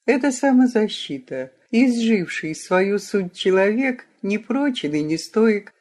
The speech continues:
может рассыпаться в прах и от слабого дуновения. Мать тщательно оберегает себя от сквозняков чужого и непонятного ей мира.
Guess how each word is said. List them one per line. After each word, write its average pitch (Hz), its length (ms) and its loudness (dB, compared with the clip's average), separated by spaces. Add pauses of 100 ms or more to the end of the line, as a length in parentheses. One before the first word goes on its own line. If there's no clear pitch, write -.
(120)
может 233 440 4
рассыпаться 226 880 0
в 180 80 -12
прах 285 400 0
и 202 40 4
от 190 200 2
слабого 220 640 -2
дуновения. 170 840 -2 (440)
Мать 269 560 0
тщательно 156 840 -4
оберегает 143 760 -2
себя 214 540 -4 (100)
от 277 180 0
сквозняков 240 840 2
чужого 185 720 0
и - 180 -2
непонятного 196 840 2
ей 156 320 -4
мира. 131 520 -4